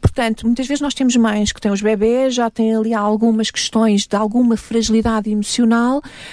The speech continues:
eh, mas que aquilo de facto, porque não cabe em contexto de acompanhamento nenhum, porque não há resposta, vai estando e depois toma proporções muito grandes e depois temos lá um bebê. Porque grande parte destes pais que fazem mal aos filhos não têm intenção. Nós não temos grande percentagem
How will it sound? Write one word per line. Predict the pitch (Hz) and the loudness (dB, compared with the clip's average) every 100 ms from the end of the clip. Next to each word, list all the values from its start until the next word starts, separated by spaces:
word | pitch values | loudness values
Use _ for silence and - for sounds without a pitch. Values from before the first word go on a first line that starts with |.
| 240 | -10
eh, | - 254 - | -2 0 2
mas | 233 285 | 2 2
que | - | -2
aquilo | 294 277 | -4 -4
de | 240 | -2
facto, | - 285 269 - - | 0 0 -2 -8 0
porque | - 330 - | 2 2 -4
não | 330 359 | -6 -6
cabe | - 330 330 269 226 - | -2 0 2 0 -6 -4
em | 240 247 | 0 2
contexto | 262 254 285 262 | 2 2 0 -2
de | - | -4
acompanhamento | 254 233 247 240 233 220 247 | -2 0 2 2 2 0 0
nenhum, | 233 | 0
porque | - 285 | -2 -2
não | 311 | 0
há | 285 | 0
resposta, | 247 - - 254 220 | -2 -4 0 0 0
vai | 202 220 | -2 0
estando | 226 - 254 285 339 - - - | -2 -2 0 0 -2 -10 -10 -8
e | |
depois | - 359 | -2 -2
toma | - 359 | 0 -2
proporções | - 330 - - 339 | -4 -6 -6 0 2
muito | 320 320 311 | 2 2 2
grandes | 320 330 311 | 2 2 0
e | 294 | 0
depois | 302 | 0
temos | - 294 | -2 0
lá | 269 | 0
um | 254 | 2
bebê. | 285 302 277 269 - - - - - | 2 2 0 -2 -6 -16 -16 -18 -2
Porque | 415 - 349 | -2 2 2
grande | 381 403 349 | 2 0 -6
parte | - 190 170 - | -4 0 0 0
destes | 220 220 - | 0 0 -2
pais | 170 180 | -2 0
que | |
fazem | - 226 220 | 0 0 2
mal | 202 | 2
aos | 196 | 0
filhos | - 185 226 | -2 -2 0
não | 254 | 0
têm | 269 262 262 | 0 0 2
intenção. | 254 277 262 220 208 | 0 -2 0 0 2
Nós | 202 233 240 | 2 2 2
não | 247 | 0
temos | 233 254 247 233 | 0 0 0 0
grande | 240 247 | 0 0
percentagem | 233 - 233 214 208 196 214 247 | 0 0 0 2 2 2 2 0